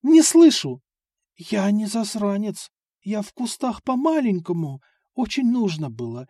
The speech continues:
Извините", прошептал самый слабый маг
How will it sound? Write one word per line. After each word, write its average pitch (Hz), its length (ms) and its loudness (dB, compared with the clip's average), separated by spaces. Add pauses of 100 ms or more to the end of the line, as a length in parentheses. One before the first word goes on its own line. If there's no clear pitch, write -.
(200)
Извините", 208 880 -8 (580)
прошептал 135 720 -6
самый 185 500 -4
слабый 135 520 -4
маг 208 440 -2